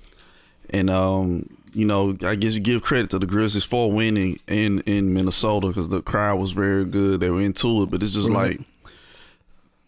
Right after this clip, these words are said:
Speaker 1: like Charles Barkley, I hate to quote him, but he said, like, they went on a twenty to four run,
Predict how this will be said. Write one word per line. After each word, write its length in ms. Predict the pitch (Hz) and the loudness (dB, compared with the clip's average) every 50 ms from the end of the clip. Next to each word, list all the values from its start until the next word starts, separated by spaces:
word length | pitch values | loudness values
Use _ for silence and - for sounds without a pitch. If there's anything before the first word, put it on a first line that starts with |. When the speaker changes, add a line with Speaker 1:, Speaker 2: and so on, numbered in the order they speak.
| _ _ | _ _
Speaker 1:
like 160 | - 104 101 95 | -4 -4 -2 -2
Charles 320 | - - 120 110 107 104 | -2 0 0 0 0 0
Barkley, 360 | 90 120 117 120 120 104 101 101 | 0 0 0 0 0 0 0 0
I 20 | 104 | 0
hate 120 | 107 101 | 0 -2
to 60 | - | -4
quote 280 | - - - 107 104 107 | -4 -2 0 0 0 0
him, 160 | 120 123 113 | 0 0 0
but 80 | 98 104 | 0 0
he 100 | 113 113 | 0 0
said, 240 | 110 - 117 113 101 | 0 0 0 0 0
like, 260 | 101 104 101 - - | 0 0 0 -2 -2
they 140 | 92 110 113 | 0 0 0
went 200 | 107 110 110 107 | 2 0 0 0
on 140 | 107 98 92 | 0 0 -2
a 40 | 85 | -2
twenty 420 | - - - 131 127 123 120 113 | -4 -2 -2 0 0 2 0 0
to 100 | 104 101 | 0 -2
four 320 | - - 117 113 110 101 | -2 -2 0 0 0 2
run, 560 | 98 101 107 107 107 104 98 92 87 85 - | 2 0 0 2 0 0 0 0 -2 -4 -6